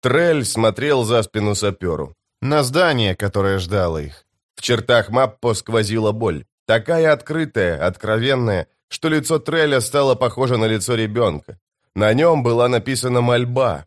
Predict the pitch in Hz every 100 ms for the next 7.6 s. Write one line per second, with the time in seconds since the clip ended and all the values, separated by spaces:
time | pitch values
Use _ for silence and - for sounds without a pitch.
0 | - 92 110 113 123 120 117 151 151 -
1 | 160 - 110 101 90 87 85 95 95 113
2 | 120 - 98 92 101 107 107 98 - 107
3 | 101 92 110 104 104 104 101 - 117 90
4 | 82 73 - _ _ _ _ - 139 123
5 | 190 170 170 170 127 165 185 139 135 123
6 | 143 135 - 180 160 151 160 160 107 92
7 | 80 85 82 73 67